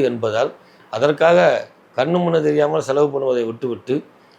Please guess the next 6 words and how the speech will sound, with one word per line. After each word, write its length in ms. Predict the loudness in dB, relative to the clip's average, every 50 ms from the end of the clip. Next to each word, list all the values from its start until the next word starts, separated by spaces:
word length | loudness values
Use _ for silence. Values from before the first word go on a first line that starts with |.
| _ -4
மண் 200 | -2 0 0 -2 0
பரிசோதனை 580 | 2 2 2 2 2 2 0 0 2 0 -2 -2 -2
அல்லது 300 | -2 -2 -2 0 0 0 -4
மூத்த 320 | -4 -2 -2 -2 -2 0 0 0
அதிகாரிகளிடம் 580 | 2 2 2 0 0 2 0 0 -2 -2 -4 -4
கலந்தாலோசித்து 720 | -4 -4 -4 -2 0 -2 -2 -2 -6 -12 -18 -12 -8 -8